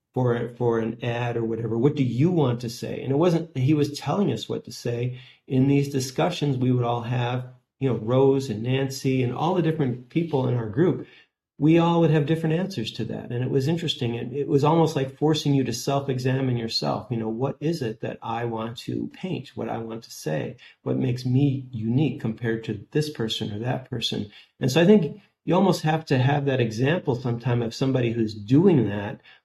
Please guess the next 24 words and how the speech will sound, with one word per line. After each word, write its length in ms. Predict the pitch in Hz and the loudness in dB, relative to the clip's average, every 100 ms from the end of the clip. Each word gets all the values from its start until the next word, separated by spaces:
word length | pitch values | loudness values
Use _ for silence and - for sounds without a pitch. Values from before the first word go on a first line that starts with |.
| _ | _
to 80 | 135 | -6
start 300 | 127 135 131 | -2 -2 0
to 100 | 131 | 0
then 420 | 123 120 120 - | 0 2 0 -2
examine 500 | - 110 127 127 123 | -4 0 2 4 4
yourself 560 | 110 104 - 151 - - | 4 0 0 0 0 -2
and 140 | 107 113 | -6 -6
think, 180 | 117 | -4
"Okay, 280 | 165 165 120 | -2 0 0
well, 360 | 120 120 120 - _ | 0 0 -2 -10 _
I 120 | - 185 | 2 6
don't 80 | |
wanna 200 | 185 147 | 6 6
just 240 | 127 127 127 | 4 2 0
copy 600 | 135 123 - 120 110 117 | 0 0 2 0 0 -2
Sundblom 600 | - 117 117 110 107 110 | -4 0 0 0 -2 -4
or 200 | 110 107 | -4 0
this 260 | 117 143 | 2 2
artist 340 | 107 104 107 - | 0 -4 -6 -4
or 60 | |
that 220 | 120 127 123 | 0 2 0
artist." 400 | - - - - | -2 -6 -4 -2
You 80 | |
know, 260 | 117 117 117 | 0 -2 -4